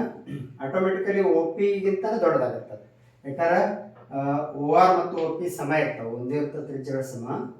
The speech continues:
ಒ ಕ್ಯೂ ಓ ಆರ್ ಗಿಂತ ದೊಡ್ಡದೈತೆ ಅಂದ್ರೆ ಒ ಕ್ಯೂ ಒ ಪಿ ಗಿಂತ ಕೂಡ ದೊಡ್ಡದಾಗುತ್ತೆ. ಆದ್ದರಿಂದ ಒ ಕ್ಯೂ ಒ ಪಿ ಗಿಂತ ಕೂಡ ದೊಡ್ಡದೈತಿ. ಇಲ್ಲಿ ನೀವು, ಆ, ಎಕ್ಸ್ ವೈ ಸ್ಪರ್ಶಕ ಮೇಲೆ ಎಲ್ಲರ ಬಿಂದು,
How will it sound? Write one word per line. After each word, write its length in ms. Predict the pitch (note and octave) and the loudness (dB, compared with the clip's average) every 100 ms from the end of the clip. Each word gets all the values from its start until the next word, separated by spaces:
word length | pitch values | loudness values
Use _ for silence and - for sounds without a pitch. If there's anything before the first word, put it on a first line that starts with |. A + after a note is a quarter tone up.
| - | -10
ಒ 120 | C3 C3 | -8 -8
ಕ್ಯೂ 240 | D3+ E3+ | -6 -4
ಓ 320 | E3+ D3 C#3+ | -2 -2 2
ಆರ್ 120 | D#3 | 2
ಗಿಂತ 240 | D3+ D3+ D3 | 0 -2 -6
ದೊಡ್ಡದೈತೆ 540 | C3+ C3+ C3 B2 A#2+ | -4 -2 -2 -6 -6
ಅಂದ್ರೆ 260 | A2+ A2+ C#3 B3+ - - - - _ - B2+ | -10 -6 -4 -4 -6 -16 -20 -20 _ -14 -4
ಒ 140 | C3 C3 | -2 -2
ಕ್ಯೂ 280 | - F3+ D#3+ D3 - - - | -4 -2 0 2 2 0 -2
ಒ 200 | C#3+ D3 | -2 0
ಪಿ 140 | G3 | 0
ಗಿಂತ 260 | F3+ F3 F3 | 0 2 0
ಕೂಡ 240 | E3+ E3+ | -2 -2
ದೊಡ್ಡದಾಗುತ್ತೆ. 800 | G#3 B2+ - - - - - _ _ - - _ - | 0 -2 -2 -8 -16 -20 -20 _ _ -20 -20 _ -2
ಆದ್ದರಿಂದ 480 | C#3+ E3+ E3 D3 B2+ G#3+ A#3 - - - C3+ | 2 4 4 4 4 4 4 0 -6 -12 -2
ಒ 220 | C#3 C#3 | 0 2
ಕ್ಯೂ 200 | G3+ G3+ | 4 6
ಒ 320 | G#3 D3+ D3+ | 8 8 6
ಪಿ 80 | F#3+ | 6
ಗಿಂತ 300 | F#3 F#3 F3+ | 6 6 4
ಕೂಡ 220 | F3 E3 | 0 2
ದೊಡ್ಡದೈತಿ. 580 | E3+ C#3+ C3 - - - | 2 2 0 0 -6 -4
ಇಲ್ಲಿ 840 | - - D3+ F3 F3 F3+ B2+ - - - - - D3+ | -4 -4 -6 0 4 6 6 2 -8 -16 -18 -12 -4
ನೀವು, 400 | D#3+ E3 E3 D#3+ | 0 0 -2 0
ಆ, 220 | D3 D3 | 2 4
ಎಕ್ಸ್ 300 | C#3+ D3 - | 4 2 4
ವೈ 140 | F#3+ | 6
ಸ್ಪರ್ಶಕ 500 | G3+ - - F#3+ F#3 | 6 2 -2 -4 -2
ಮೇಲೆ 200 | F3 D#3+ | 0 2
ಎಲ್ಲರ 320 | D3+ E3+ F3+ F3+ | 2 2 2 0
ಬಿಂದು, 600 | D#3+ D#3 F3 F3 F3 | -2 -2 -2 -2 -6